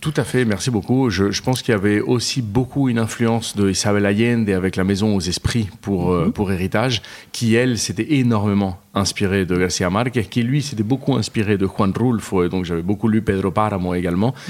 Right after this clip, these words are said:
Speaker 2: Ok.
Speaker 1: Et Pedro Páramo, enfin Juan Rulfo s'était beaucoup inspiré de Faulkner également. Donc finalement, ça qui est intéressant de voir qu'en littérature, finalement tout le monde s'inspire de quelqu'un
Speaker 2: Bien
Speaker 1: et
Speaker 2: sûr.
Speaker 1: que tu peux retrouver les racines en remontant dans l'histoire littéraire jusqu'à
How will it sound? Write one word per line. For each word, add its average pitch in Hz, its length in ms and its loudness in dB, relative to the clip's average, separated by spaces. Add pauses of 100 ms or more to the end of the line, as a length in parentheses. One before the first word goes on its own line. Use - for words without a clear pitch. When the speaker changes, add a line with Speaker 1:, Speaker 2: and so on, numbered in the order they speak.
Speaker 2:
Ok. 135 140 -4
Speaker 1:
Et 135 240 4
Pedro 107 280 2
Páramo, 131 640 0
enfin 85 260 -6
Juan 104 160 2
Rulfo 123 260 0
s'était 95 180 -2
beaucoup 101 200 0
inspiré 107 320 0
de 101 60 0
Faulkner 113 460 -2 (260)
également. 104 380 2 (260)
Donc 104 140 -2
finalement, 127 420 2
ça - 200 -4
qui 123 100 -2
est 113 40 2
intéressant 104 440 2
de 110 80 4
voir 107 260 4
qu'en 104 100 -2
littérature, 95 500 0
finalement 104 260 2
tout 123 100 -2
le 117 60 4
monde 117 180 2
s'inspire 117 500 0
de 98 100 2
quelqu'un 101 380 0 (140)
Speaker 2:
Bien 156 200 -2
Speaker 1:
et 113 80 2
Speaker 2:
sûr. 127 120 2
Speaker 1:
que 120 40 -2
tu 113 100 -6
peux 120 120 0
retrouver 117 460 0
les 117 80 2
racines 104 540 -2 (200)
en 95 140 2
remontant 113 600 2
dans 95 100 -2
l'histoire 98 380 0
littéraire 104 520 0 (300)
jusqu'à 98 1040 0